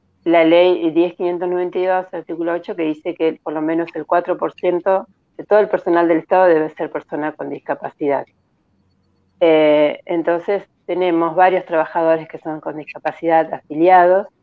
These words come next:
y con ellos conformamos un, un equipo de trabajo.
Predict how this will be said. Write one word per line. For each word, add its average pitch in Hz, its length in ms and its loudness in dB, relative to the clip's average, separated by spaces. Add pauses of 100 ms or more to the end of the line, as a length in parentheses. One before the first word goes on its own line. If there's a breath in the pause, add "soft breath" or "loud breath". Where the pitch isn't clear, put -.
(260)
y 165 100 -8
con 147 200 -2
ellos 165 300 -6 (300)
conformamos 151 680 -4 (100)
un, 139 320 -10
un 151 180 -2
equipo 156 360 -4
de 147 180 0
trabajo. 147 640 -4